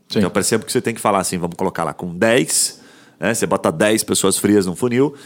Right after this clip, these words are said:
Speaker 2: geralmente dois, três, no máximo, são qualificados pro cara fechar um negócio.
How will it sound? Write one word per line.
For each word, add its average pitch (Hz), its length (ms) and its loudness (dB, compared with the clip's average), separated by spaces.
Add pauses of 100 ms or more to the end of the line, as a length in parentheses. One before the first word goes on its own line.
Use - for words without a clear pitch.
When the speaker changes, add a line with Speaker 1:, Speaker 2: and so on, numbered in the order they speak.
(220)
Speaker 2:
geralmente 110 440 0
dois, 113 1120 6
três, 107 840 2
no 90 80 -8
máximo, 104 580 -2
são 101 140 -6
qualificados 98 680 -2 (320)
pro - 100 -10
cara 101 140 2
fechar - 380 0
um 117 140 -4
negócio. 110 560 0